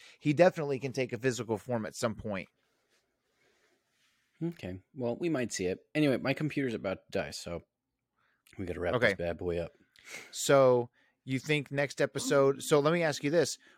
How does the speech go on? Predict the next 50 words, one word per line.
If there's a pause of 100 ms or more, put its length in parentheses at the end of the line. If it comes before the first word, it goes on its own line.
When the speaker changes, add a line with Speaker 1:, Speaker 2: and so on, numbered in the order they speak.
Speaker 1:
Where
do
you
see
the
season
going?
How
are
they
gonna
get, (100)
do
you
think
he's
gotta, (100)
so (320)
Leia's
gonna
be
taken
to
the
Inquisitor's
castle, (200)
and
he's
gonna
have
Speaker 2:
Mm-hmm.
Speaker 1:
to
go
there
to
get
her
back,
is
my
guess. (1160)
Speaker 2:
Yeah. (1600)
Speaker 1:
And
so
Speaker 2:
Maybe.
Speaker 1:
that
may
open
the
door,